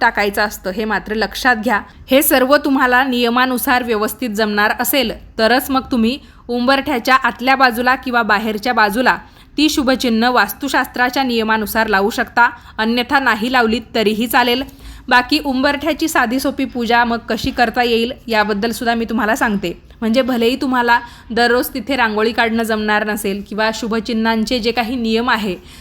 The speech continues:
ते घरा-, घरातल्यांच्याकडून व्यवस्थित पाळणं जमणार नसेल, तर मग उंबरठ्याची एक साधी सोपी पूजा असते, ती दररोज तुम्ही नित्यनियमाने केली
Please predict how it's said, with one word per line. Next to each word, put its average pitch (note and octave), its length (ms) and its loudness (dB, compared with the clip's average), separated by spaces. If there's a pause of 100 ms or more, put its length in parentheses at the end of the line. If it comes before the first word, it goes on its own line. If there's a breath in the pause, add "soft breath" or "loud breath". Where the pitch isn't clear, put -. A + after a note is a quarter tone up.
(240 loud breath)
ते C4 140 6
घरा-, A#3+ 560 -2
घरातल्यांच्याकडून C4 960 0 (300 loud breath)
व्यवस्थित A#3+ 440 0 (100)
पाळणं A#3+ 340 2
जमणार A3+ 360 2
नसेल, A3+ 600 -6
तर A3 100 -2
मग A3+ 180 -2
उंबरठ्याची A3+ 640 -2
एक A#3+ 120 -2
साधी A3 280 -2
सोपी A#3+ 240 -6
पूजा A#3 340 0
असते, G#3 340 -4
ती - 500 -8 (140)
दररोज A#3 380 2
तुम्ही C4 220 -2
नित्यनियमाने A3 760 -2
केली A3+ 320 -2